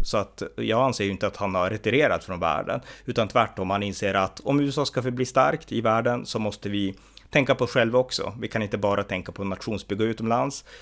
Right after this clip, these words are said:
utan vi måste också, också tänka lite grann på oss själva. Och, eh, det är inte en total reträtt från världen. Jag menar, U-, U S A har inte återvänt till den klassiska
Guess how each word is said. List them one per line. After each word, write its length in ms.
utan 220
vi 60
måste 240
också, 260
också 220
tänka 420
lite 280
grann 240
på 120
oss 80
själva. 380
Och, 400
eh, 260
det 80
är 40
inte 160
en 80
total 400
reträtt 400
från 140
världen. 420
Jag 100
menar, 160
U-, 120
U 220
S 140
A 80
har 160
inte 420
återvänt 680
till 100
den 100
klassiska 580